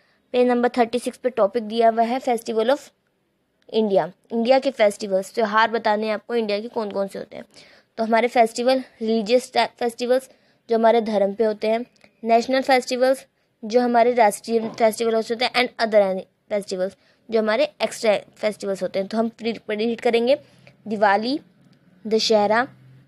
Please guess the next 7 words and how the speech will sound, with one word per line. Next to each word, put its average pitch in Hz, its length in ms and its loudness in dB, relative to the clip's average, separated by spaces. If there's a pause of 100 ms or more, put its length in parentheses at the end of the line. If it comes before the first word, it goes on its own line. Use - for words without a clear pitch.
(300)
होली, 247 380 4 (840)
ईद, 214 340 -4 (1300)
रि-, 226 180 -6
इंडिपेंडेंस 220 640 -2
डे, 269 240 2 (540)
रिपब्लिक 233 480 0
डे, 214 300 0